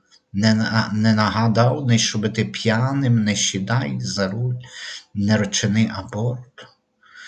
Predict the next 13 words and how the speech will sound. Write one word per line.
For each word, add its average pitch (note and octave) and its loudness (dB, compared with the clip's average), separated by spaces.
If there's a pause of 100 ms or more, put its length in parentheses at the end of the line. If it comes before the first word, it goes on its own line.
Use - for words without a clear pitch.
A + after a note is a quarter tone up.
(280)
Захищаємо A#2+ 2
тих, G#2+ 2
що - -2
чинять F#2 -2
зло. F2 -6 (1200)
Та A2 0
всі C3+ 0
помиляються, G#2 2 (580)
і A2 2
ми A#2 8
в A#2+ 6
такий G#2+ -2
спосіб C3 0